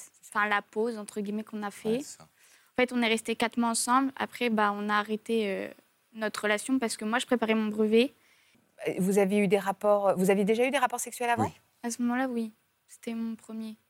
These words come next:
Speaker 3: Toi, c'était ton premier ?
Speaker 1: Oui. Donc, voilà.
Speaker 3: Est-ce que t'avais entendu parler des moyens de contraception ?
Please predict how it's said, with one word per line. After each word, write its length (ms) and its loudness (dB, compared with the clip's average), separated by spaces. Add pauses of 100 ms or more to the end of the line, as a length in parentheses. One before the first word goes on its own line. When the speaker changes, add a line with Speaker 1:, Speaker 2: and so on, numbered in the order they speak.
(120)
Speaker 3:
Toi, 120 4
c'était 220 -2
ton 120 -6
premier ? 240 -12
Speaker 1:
Oui. 180 -6 (680)
Donc, 180 -18
voilà. 200 -4
Speaker 3:
Est-ce 160 0
que 140 4
t'avais 260 2
entendu 320 -2
parler 300 4
des 80 -2
moyens 200 0
de 60 -10
contraception ? 540 -14